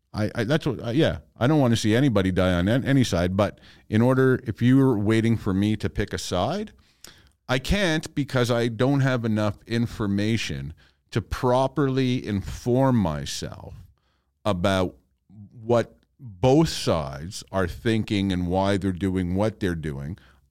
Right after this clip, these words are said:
I can't make a decision. I can't even give you an opinion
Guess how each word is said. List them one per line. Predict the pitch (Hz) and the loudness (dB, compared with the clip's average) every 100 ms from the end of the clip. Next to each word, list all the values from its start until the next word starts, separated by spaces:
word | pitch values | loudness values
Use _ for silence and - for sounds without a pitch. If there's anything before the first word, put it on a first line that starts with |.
| _ - | _ -6
I | 135 | -6
can't | - 127 110 | -2 -2 0
make | 98 82 | -2 -4
a | 76 | -10
decision. | - 104 - 80 71 101 120 - _ _ _ | -12 -12 -10 -10 -8 -8 -10 -12 _ _ _
I | - 113 | -4 -4
can't | - 127 117 110 - | -2 0 0 0 -4
even | - 113 101 104 | -2 0 0 0
give | 110 107 | 0 0
you | 110 110 | 0 0
an | |
opinion | 95 - 180 151 98 | -2 -2 0 2 0